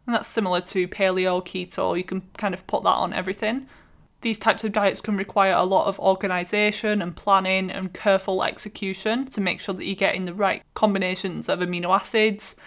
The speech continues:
maybe try tracking your food for a few days using MyFitnessPal to see how many nutrients that you're getting in your diet or if there's anything in particular that you're lacking, because you may need to supplement. And just the last point with this,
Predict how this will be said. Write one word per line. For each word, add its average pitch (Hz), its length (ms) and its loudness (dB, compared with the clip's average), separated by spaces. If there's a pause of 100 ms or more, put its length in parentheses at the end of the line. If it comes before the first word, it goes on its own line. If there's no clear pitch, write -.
(320)
maybe 202 300 4
try 202 220 0
tracking 196 440 -2
your 190 100 -6
food 196 380 0
for 190 200 -2
a 185 60 -2
few 190 260 -4
days 180 460 0
using 180 360 -4
MyFitnessPal 208 1000 0 (140)
to - 100 -16
see 214 300 -2
how 202 180 2
many 190 560 0 (220)
nutrients 202 540 2
that - 100 -2
you're 196 120 2
getting 196 280 0
in 190 120 -2
your 185 120 -2
diet 196 420 4
or 185 120 4
if 180 100 -4
there's 185 180 -4
anything 190 320 -2
in 185 120 -4
particular 185 580 -6
that 180 160 -6
you're 190 120 2
lacking, 170 500 -2
because 180 280 -8
you 180 60 -4
may 180 200 -2
need 175 200 -6
to - 80 -12
supplement. - 600 -6 (560)
And 202 200 2
just 226 180 -2
the 220 80 2
last 202 320 2
point 202 240 0
with 208 180 -4
this, 262 440 0